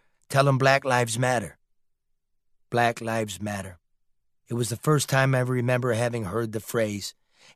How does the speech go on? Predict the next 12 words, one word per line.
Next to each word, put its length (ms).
and 100
I 200
instantly 520
understood 440
what 180
it 120
meant. 280
Equal 280
treatment 560
and 160
equal 280
justice. 640